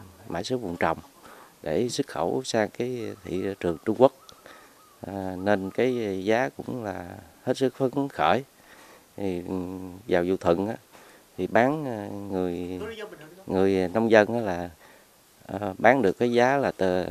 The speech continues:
trong hai năm nay là từ năm mươi ngàn đến năm mươi lăm ngàn đồng.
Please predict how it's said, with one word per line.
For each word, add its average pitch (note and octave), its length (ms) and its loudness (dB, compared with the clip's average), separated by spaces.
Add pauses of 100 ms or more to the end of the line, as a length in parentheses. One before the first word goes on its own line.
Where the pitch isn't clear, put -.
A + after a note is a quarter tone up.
(280)
trong G#2 140 6
hai A2+ 140 2
năm G#2 160 0
nay G2+ 180 0
là F#2 100 -4
từ F2 260 -2
năm G#2 200 2
mươi G2+ 100 -2
ngàn F2+ 260 -2 (580)
đến A#2+ 180 4
năm A2 140 4
mươi G#2 60 2
lăm G2 160 2
ngàn F2+ 140 -4
đồng. E2+ 180 0